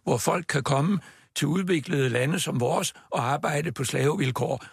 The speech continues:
og arbejde på nogle betingelser, som er fuldstændig urimelige og som sted-, sætter vores arbejdsmarked i et urimeligt pres. Det er gennemtvunget af en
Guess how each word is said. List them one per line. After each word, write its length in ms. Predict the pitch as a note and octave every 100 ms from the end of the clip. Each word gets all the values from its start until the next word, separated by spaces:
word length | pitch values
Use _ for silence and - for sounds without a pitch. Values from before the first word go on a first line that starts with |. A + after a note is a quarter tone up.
| -
og 160 | A#2
arbejde 300 | D3 F3 D3+
på 120 | C#3 E3
nogle 180 | C3
betingelser, 460 | A2 - F3+ G3 C#3+ - - - -
som 320 | - C#3 C#3+ -
er 220 | C3+ B2 - -
fuldstændig 580 | A3+ B3+ - F#3+ D#3 C#3+
urimelige 600 | D#3 C3 A3 C#4 A3 F3+
og 80 | -
som 140 | D#3
sted-, 280 | - D#3 C#3+ -
sætter 280 | - C3+ A#2+
vores 400 | A#2 F#3 A3+ F#3+
arbejdsmarked 800 | D#3+ D#3+ D#3 D#3+ C#3 C3 C#3+ C#3
i 300 | D#3 C#3+ C3+
et 100 | - - E3
urimeligt 600 | C#3 D3 G#3+ F3+ C#3+ -
pres. 380 | - A2+ - - - - _ _
Det 240 | A3+ B3 G3+
er 80 | E3+
gennemtvunget 680 | E3 F3+ F#3+ F#3+ D#3+ D3
af 360 | - D3 D3+ -
en 300 | D3 B2+